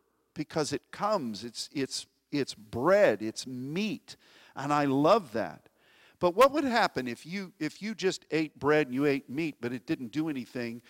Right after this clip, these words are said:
to develop in your body? You'd be a sick puppy, wouldn't you? And that's the way the word should be. It should be absolutely strengthening you, but it should form the basis of your doctrinal identity.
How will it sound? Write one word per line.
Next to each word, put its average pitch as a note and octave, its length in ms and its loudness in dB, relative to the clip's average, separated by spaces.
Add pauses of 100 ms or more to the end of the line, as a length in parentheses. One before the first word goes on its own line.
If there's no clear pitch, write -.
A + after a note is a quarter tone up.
(280)
to D3 100 -4
develop B2+ 680 0
in B2+ 160 -6
your C3+ 220 0
body? C3+ 480 2 (260)
You'd G3 240 -6
be C#3+ 100 2
a A#2 60 2
sick - 380 -4
puppy, G3 340 -2
wouldn't A#2 300 -6
you? D2 100 -14 (1800)
And C3+ 100 0
that's G#3+ 200 2
the C#4 100 2
way A#3 180 6
the F3+ 120 6
word G3+ 340 4
should F3 240 0
be. A3 300 0
It F#3 120 0
should F3 280 0
be D#3+ 200 0 (120)
absolutely F#3 720 2
strengthening F3+ 800 -2
you, A2+ 260 -2 (300)
but E3 120 4
it F3 140 2
should - 320 -2
form A3 520 4
the C#3 100 -4
basis F3 840 -2 (220)
of D3+ 200 0
your F3+ 160 6 (100)
doctrinal F#3 800 0
identity. D#3 800 -4